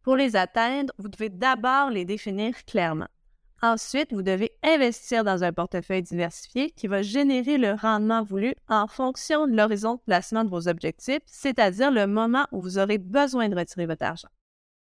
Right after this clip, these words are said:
Ça fait pas de sens de prendre plus de risques pour obtenir un rendement possiblement plus élevé, quand un rendement moins élevé et un risque plus faible vont vous suffire.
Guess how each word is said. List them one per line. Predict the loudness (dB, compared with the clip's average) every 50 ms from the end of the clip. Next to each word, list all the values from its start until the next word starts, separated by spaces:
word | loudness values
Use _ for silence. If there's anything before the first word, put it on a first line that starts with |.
| _ _
Ça | -2 0 2 2
fait | 2 2 0
pas | 2 0 0
de | 0
sens | -2 0 0 0 0 0
de | 0 -2
prendre | -2 -2 -4 -4 -4
plus | -4 -4 -4 -2 0 2
de | 2
risques | 2 2 2 -2 -2 -4 -4
pour | -4 0 2
obtenir | 2 2 2 0 0 0 0 2 2 2
un | 0 0
rendement | 0 0 0 0 0 0 0 -2 -2
possiblement | -2 -2 -2 -2 -6 -4 0 0 2 2 2 0 0
plus | -2 -4 -2 0 0
élevé, | 0 0 -2 -4 -4 -4 -4 -6 _ _ _ _ _ _ _ -2
quand | 0 2
un | 4 4 2 2
rendement | 2 2 2 2 2 2 2 0 -2 -2
moins | -2 0 0 2 2
élevé | 2 0 0 -2 -2 -2 -2 -4 -4 -6 _ _
et | -2 0 2
un | 2 2 2 0
risque | -2 -4 -6 -6 -8 -12 -16 -14
plus | -8 -6 -6 -6
faible | -4 -2 0 2 2 2 0 -4 -8 _ _ -10
vont | -4 0 2 2 2
vous | 0 -2 -4
suffire. | -6 -10 -12 -12 -10 -10 -10 -10 -12